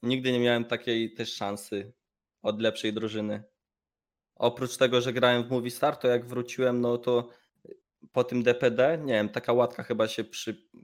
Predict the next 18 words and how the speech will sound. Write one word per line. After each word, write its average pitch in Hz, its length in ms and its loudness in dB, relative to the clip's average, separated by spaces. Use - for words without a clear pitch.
przyczepiła 113 680 -2
do 107 120 0
mnie 107 200 -4
czy - 120 -16
coś, 104 280 -2
że 101 460 0
tylko - 260 -4
z - 80 -8
Kubonem 143 420 4
coś 131 180 -6
tam 117 180 4
grałem 143 520 4
w 117 60 -12
D 127 100 2
P 123 160 -2
D. 151 180 4
Wczoraj 151 360 6
też 131 200 4